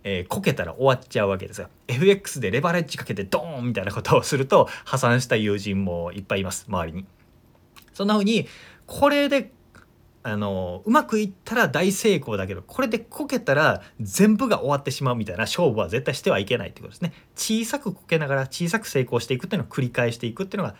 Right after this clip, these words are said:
すごく大事になっていくわけです。で、えー、まあ、日本人そういう投機って結構好きなんですよね。<laughs> あの、一発逆転だとか、宝くじとか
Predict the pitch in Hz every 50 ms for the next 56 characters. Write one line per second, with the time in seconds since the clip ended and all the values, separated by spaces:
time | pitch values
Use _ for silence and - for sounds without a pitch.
0 | - _ - - - 143 175 180 - 131 104 98 95 104 110 117 110 98 87 -
1 | - - 95 - - - 90 87 - - 92 - 87 82 82 - - - - -
2 | - _ - _ _ _ _ _ _ _ _ _ _ 170 170 - - - - -
3 | - - - 131 131 131 131 127 131 131 147 175 151 147 190 220 233 226 196 131
4 | 107 - 139 139 139 139 - - 117 117 117 - - 185 185 - - - - -
5 | 135 - - 165 - - - - - - - - - - - - _ - 131 -
6 | - - 123 110 101 95 95 98 95 135 135 - - 160 147 - 147 151 147 143
7 | - - 180 180 165 135 113 98 - 104 - - - - 143 131 135 135 131 131
8 | 139 117 101 - - 101 95 -